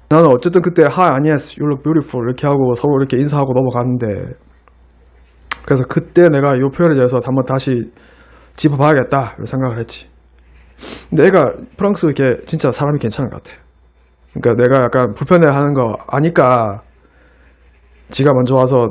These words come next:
나한테 인사하고 술 같이 먹고, 그리고 "아, 애가 참 괜찮아."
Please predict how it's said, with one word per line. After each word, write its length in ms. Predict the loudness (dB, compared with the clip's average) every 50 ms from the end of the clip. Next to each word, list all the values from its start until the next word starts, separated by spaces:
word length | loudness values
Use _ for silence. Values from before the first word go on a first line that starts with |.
| -4 -8 -8
나한테 300 | -4 -2 -2 -2 -2 -2
인사하고 720 | -2 -2 -2 -2 -2 -2 -2 -2 -2 -2 -2 -4 -6 -8 -12 -16 _ _ _ _ _ _ _ _ _ _ _ _ _ _ _ _ _ _ _ _ -10
술 200 | -2 -2 0 0
같이 200 | 0 -2 -2 -2
먹고, 500 | -4 -4 -4 -4 -4 -4 -4 -8 -10 -14 _ _ _ _ -20 -20 -20 -20 -20 -20 -20 -20 -20 -20 -20 -20 _ _ _ _ _ _ _ _ _ _ -20 -20 _ _ _ _ _ _ _ _ -2
그리고 180 | 0 2 2 2
"아, 240 | 2 0 0 0 0
애가 160 | 0 0 -2
참 180 | -2 -4 -6
괜찮아." 340 | -8 -8 -8 -8 -8 -10 -10